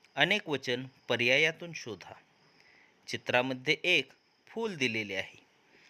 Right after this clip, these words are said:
तर या फुलाचे अनेक वचन होत आहे फुले,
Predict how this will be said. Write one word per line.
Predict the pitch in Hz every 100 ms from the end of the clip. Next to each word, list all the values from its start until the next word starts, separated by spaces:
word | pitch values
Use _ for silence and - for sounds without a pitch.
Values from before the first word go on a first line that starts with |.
| _ -
तर | 135 113 -
या | 131 127 123 - -
फुलाचे | - 139 143 - 147 -
अनेक | 131 160 170
वचन | 170 190 180 - -
होत | 190 202
आहे | 190 143 139 _ _ _ _ _
फुले, | - 196 123